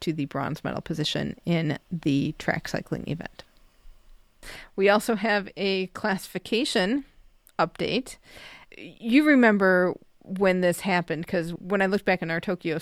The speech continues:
show sheet and we had this big highlight that this had been contested.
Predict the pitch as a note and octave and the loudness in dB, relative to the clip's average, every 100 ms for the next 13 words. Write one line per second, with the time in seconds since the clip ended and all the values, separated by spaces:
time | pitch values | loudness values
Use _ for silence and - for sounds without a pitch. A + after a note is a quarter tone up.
0 | - - G3+ - D3 - - E3 F3 D#3+ | -4 -2 -2 -2 -8 -6 -4 -4 -4 -2
1 | E3+ D#3 D#3+ - G3+ - - A3 G#3+ F3 | -2 -4 -8 0 0 0 6 8 8 4
2 | D#3 - - _ - F3+ - - A#3+ - | 0 -10 -20 _ 0 0 0 4 6 6
3 | F#3 G#3+ - G3 F3 F#3+ - - | 4 2 0 -4 -2 -4 -4 -12